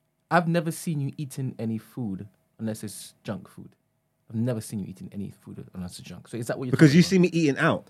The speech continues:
Speaker 1: No, that's what I'm saying. So I would like to now know. I'm, I want, uh, a bird's eye view into your life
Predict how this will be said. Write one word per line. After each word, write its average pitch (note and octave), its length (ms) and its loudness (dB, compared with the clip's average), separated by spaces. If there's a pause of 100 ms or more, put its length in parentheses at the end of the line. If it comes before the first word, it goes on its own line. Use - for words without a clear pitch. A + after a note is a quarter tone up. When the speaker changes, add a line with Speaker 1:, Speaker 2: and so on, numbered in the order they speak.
Speaker 1:
No, F#3+ 100 0
that's F#3+ 120 0
what F3 80 -2
I'm E3 40 -2
saying. D3 220 -4 (240)
So - 120 -8
I D#3+ 80 2
would D3+ 120 2
like D3+ 220 0
to D#3 80 -4
now C3+ 140 2
know. C3 380 0 (160)
I'm, C3+ 380 -2
I C#3 120 2
want, D3 200 -2 (960)
uh, A2+ 260 -2
a A2+ 80 -4
bird's A#2 280 -2
eye A2+ 100 0
view A2 200 -2
into G#2+ 220 -2
your G2+ 100 -4
life G2+ 220 -4